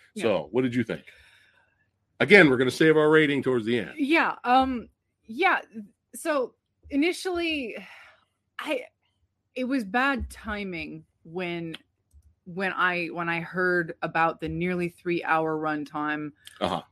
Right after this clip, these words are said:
Speaker 1: I don't know if I was just cranky. I don't know what was going on, but I was angry when I heard about the runtime.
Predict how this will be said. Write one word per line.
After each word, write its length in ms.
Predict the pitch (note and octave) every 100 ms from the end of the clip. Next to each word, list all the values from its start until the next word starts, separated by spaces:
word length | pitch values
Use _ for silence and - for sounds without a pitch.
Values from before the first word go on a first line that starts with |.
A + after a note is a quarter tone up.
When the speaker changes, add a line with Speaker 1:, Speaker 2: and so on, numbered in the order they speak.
| -
Speaker 1:
I 120 | E3+
don't 220 | F3+ F3+
know 300 | F3 F3 F3 -
if 400 | E3+ D#3 - - -
I 140 | E3
was 180 | D#3+ D#3
just 300 | D#3 D3 -
cranky. 760 | - G3 G3+ G3 G#3+ G#3 G3 _ -
I 80 | D#3
don't 120 | D#3+
know 100 | D3+
what 160 | E3
was 120 | F#3 F3+
going 280 | F#3+ F3+
on, 240 | F3 E3+ E3 -
but 100 | E3
I 140 | - F#3
was 200 | F#3+ E3 - -
angry 520 | E3 E3 D#3 D#3 D3
when 180 | C#3+ D3+
I 60 | D3+
heard 180 | D#3
about 240 | D3+ D3+ D3
the 60 |
runtime. 560 | D3+ D3+ D3+ E3 D3+ D3